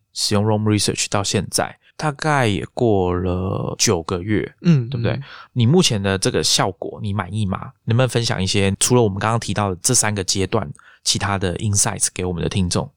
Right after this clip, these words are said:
Speaker 2: 因为我有个，我在做简报的时候，有我们的设计师会在旁边看，他才是帮我做简报的人。
Speaker 1: 哦，OK。
Speaker 2: <laughs> 就我写大纲出来，他会帮我弄成投影片，所以每次他在看我用的时候，他都会觉得说：“哇，我是不是也应该要去用一下这个？”对，我们办公室已经蛮多人被我推坑成功了，这样。
Speaker 1: 哦。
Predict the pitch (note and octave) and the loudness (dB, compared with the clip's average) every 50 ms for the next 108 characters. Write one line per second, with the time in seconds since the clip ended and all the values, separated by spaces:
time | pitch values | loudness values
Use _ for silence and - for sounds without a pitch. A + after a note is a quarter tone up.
0 | _ _ - E3+ G#3+ F3 D#3 D#3+ C3 A#2 A2+ A2 A2+ A2 G#2 - - B2+ C#3 D3 | _ _ 2 4 4 6 6 6 4 2 0 -2 -2 -4 -6 -4 0 4 4 4
1 | - F#3 D#3+ - A#2+ A#2 C3+ B2+ A#2 B2 B2 A#2+ A2 G#2+ - A#2+ A#2 A2 A#2 A#2 | 6 4 4 2 2 2 2 2 2 4 4 4 4 4 4 2 2 2 2 2
2 | - C3+ B2 C3 B2+ - - B2 C3 A#2+ B2 A2 A2+ A2 A2 G#2 G#2 A2+ G#2+ A2 | 2 2 4 2 2 4 4 4 4 4 4 2 2 -2 -2 -2 -2 -2 -2 -2
3 | A#2+ - _ _ - - E3+ - D3+ C#3 D3 C#3+ D3 C#3 A#2 - C#3 B2+ A#2+ A2+ | -6 -10 _ _ 2 4 4 6 4 4 4 4 4 4 4 4 2 2 2 2
4 | B2 A#2+ A2+ A2+ - A#2 B2+ D3 C3+ G#2+ - B2 B2 G#2 A#2 C3 B2 B2 B2 G3 | 2 2 2 2 4 4 6 6 6 6 4 2 2 2 2 2 2 4 6 8
5 | F#3 D#3 D#3+ - - D#3+ C3 - F3+ D#3+ D3+ - C#3+ D3+ D#3 - D3 C#3+ C3+ B2 | 8 8 8 8 8 6 6 6 6 6 6 6 4 4 4 4 6 6 6 6
6 | - D3+ D3+ D3+ C3+ D3 D3 B2+ A#2+ A#2+ C3 C#3 C3 - B2 A#2 - A#2 A#2 A#2 | 6 6 6 6 6 6 4 4 4 4 2 2 2 2 0 0 0 2 2 2
7 | A#2 A2 G2+ G#2 - - - - - - - - - F#3 G#3 F3+ C3 - F3 E3+ | 2 2 2 0 0 -2 -2 -8 -20 -20 -8 2 4 6 6 6 4 4 4 6
8 | E3+ F3 - G3 D3 A#2 A2+ B2+ B2+ A#2+ A#2 - B2 A#2+ A#2+ B2 B2+ B2 A#2 A2+ | 6 6 6 4 4 4 4 2 2 2 2 2 2 4 4 4 4 4 4 2
9 | G#2+ G#2 A2 A2 - - _ _ C3 A#2+ A2 G#2+ A2 - C3+ B2+ B2 C3+ A#2 A2 | 2 2 0 -2 -2 -4 _ _ 0 0 2 2 2 2 2 2 4 4 4 2
10 | A2+ A#2 A#2 A#2 A#2 A#2 - - A#2 A2+ A2 A2 A2+ G#2+ G#2 A2 A2 A2+ - A#2 | 2 2 4 4 4 4 4 4 4 4 4 2 2 2 2 2 0 0 -2 -4
11 | - - - - _ _ - A2+ A2+ B2+ C#3 G3 G3 F#3 F3+ F3 F#3 - D#3 A#2+ | -8 -10 -18 -20 _ _ -4 -2 -2 2 4 4 4 4 4 4 4 4 4 4
12 | C#3 C#3 B2+ A#2+ A#2 C3 B2 A#2 A2+ A2+ A#2+ A2 G#2+ G#2+ G#2 - - - C3+ B2+ | 4 2 0 2 2 2 2 4 4 4 4 4 4 2 0 -4 -2 0 2 2
13 | C#3+ B2+ B2+ B2+ A2 G#2+ G#2 G2+ G#2 G#2 - - - A2 G#2 G#2 | 2 0 0 -2 -4 -2 -2 -2 0 -2 -2 0 0 -2 -2 -4